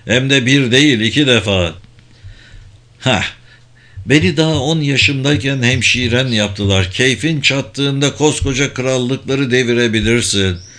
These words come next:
İhtiyacın olan şey karşıdan karşıya geçerken bir at arabasının altında kalmamanı sağlayacak biri.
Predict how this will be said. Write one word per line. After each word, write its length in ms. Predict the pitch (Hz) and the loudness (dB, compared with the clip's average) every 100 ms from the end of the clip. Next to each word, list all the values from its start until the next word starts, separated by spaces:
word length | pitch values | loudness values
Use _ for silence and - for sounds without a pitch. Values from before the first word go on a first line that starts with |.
| - - - | -20 -20 0
İhtiyacın 600 | 143 147 180 175 165 196 | 0 4 4 4 2 0
olan 300 | 147 95 98 | 0 0 0
şey 260 | 95 110 104 | 2 0 0
karşıdan 580 | 123 135 113 143 156 131 | -2 0 -2 0 -2 -2
karşıya 440 | 127 117 117 135 | -2 0 0 0
geçerken 720 | 113 98 107 104 90 117 123 - - - | 0 0 0 0 0 0 -2 -8 -12 2
bir 360 | 147 143 - | 2 2 0
at 120 | 160 | 0
arabasının 640 | 156 147 143 139 143 151 143 | 0 0 0 0 0 0 0
altında 600 | 135 135 143 143 143 139 | 0 -2 -2 0 0 2
kalmamanı 640 | 147 156 139 139 135 135 | 2 2 0 -2 -2 0
sağlayacak 840 | 127 127 123 120 123 98 127 107 | 0 2 2 4 2 4 2 2
biri. 360 | 110 104 98 | 0 2 2